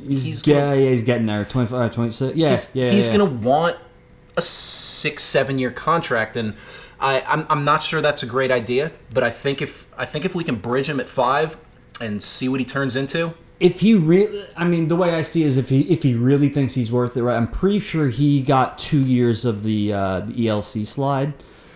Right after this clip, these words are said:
Speaker 2: He
Speaker 1: Um,
Speaker 2: did, that's correct,
Speaker 1: and so
Speaker 2: yeah.
Speaker 1: that would mean that he would not become an unrestricted free agent until he turned twenty-seven. If he thinks he's worth it, then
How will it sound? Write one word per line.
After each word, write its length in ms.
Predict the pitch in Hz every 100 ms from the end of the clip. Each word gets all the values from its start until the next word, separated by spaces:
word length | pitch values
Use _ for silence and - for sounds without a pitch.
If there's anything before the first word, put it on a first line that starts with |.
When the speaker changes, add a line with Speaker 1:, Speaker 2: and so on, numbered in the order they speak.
| - -
Speaker 2:
He 60 |
Speaker 1:
Um, 180 | 117 107
Speaker 2:
did, 160 | 160 127
that's 180 | 127 -
correct, 180 | 143 135
Speaker 1:
and 120 | 127
so 240 | 156 135
Speaker 2:
yeah. 100 | 127
Speaker 1:
that 140 | 131 127
would 100 | 135
mean 200 | 135 127
that 120 | 117
he 100 | 127
would 160 | 127
not 220 | 127 120 117
become 200 | 127 120
an 60 |
unrestricted 520 | 113 117 - 120 101
free 260 | - 117 110
agent 240 | 107 104
until 160 | 101 107
he 80 | 101
turned 260 | 107 98
twenty-seven. 840 | 95 117 101 - - 113 95 98 98 - - - - - - - - -
If 160 | 147
he 80 | 190
thinks 300 | 175 226 226
he's 140 | 160
worth 300 | 110 131 214
it, 220 | 110 107 -
then 680 | 113 120 120 117 113 113